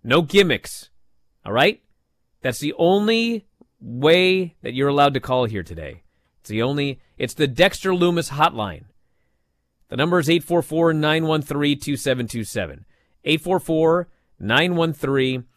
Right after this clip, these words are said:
two seven two seven. That is only if you are a fan of Dexter Lumis, legitimately. If I don't believe you, you're blocked forever, 'cause I don't know how to unblock people.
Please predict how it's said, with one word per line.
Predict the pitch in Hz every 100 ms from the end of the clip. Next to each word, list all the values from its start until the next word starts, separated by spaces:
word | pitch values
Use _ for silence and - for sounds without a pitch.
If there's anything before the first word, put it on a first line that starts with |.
| _ _
two | - 156
seven | 135 147 135 120
two | 131
seven. | 117 107 85 85 95 _ _ -
That | 127
is | 120 -
only | 165 185 196 185 190
if | 139 123
you | 151 160
are | 165 139
a | 123
fan | - 175 185 139 78 78 113 - _ _ _ _ _ _ -
of | 131
Dexter | 143 147 -
Lumis, | 156 180 170 -
legitimately. | 127 139 151 202 120 82 - - _ _ _ _ _ _ _
If | _
I | 135
don't | 190
believe | 190 202 214
you, | 214 262 269 247 _ _ _ -
you're | 117
blocked | 151 202 -
forever, | - 190 180 131 80 - -
'cause | 127
I | 139
don't | 190
know | 190
how | 180
to |
unblock | 185 165 165 185 175
people. | 143 - 82 -